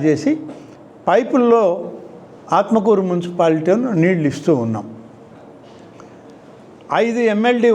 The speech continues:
వాటర్ని మనం సోమశిల నుంచి తీసుకొని ఆ నీటిని విడుదల చేయడం జరుగుతూ ఉంది. కానీ పెరుగుతున్నటువంటి ఆత్మకూరు పట్టణ అవసరాలకి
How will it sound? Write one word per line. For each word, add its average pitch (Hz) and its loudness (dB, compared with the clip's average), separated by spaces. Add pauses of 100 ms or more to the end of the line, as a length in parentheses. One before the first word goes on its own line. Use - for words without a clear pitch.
వాటర్ని 196 2 (760)
మనం 180 2 (100)
సోమశిల 202 2
నుంచి 185 -2
తీసుకొని 190 2 (120)
ఆ - 2 (100)
నీటిని 185 2
విడుదల 160 4
చేయడం 151 2 (100)
జరుగుతూ 151 0 (120)
ఉంది. 165 -2 (880)
కానీ 226 0 (720)
పెరుగుతున్నటువంటి 233 2 (180)
ఆత్మకూరు 196 0
పట్టణ 180 2 (120)
అవసరాలకి 214 0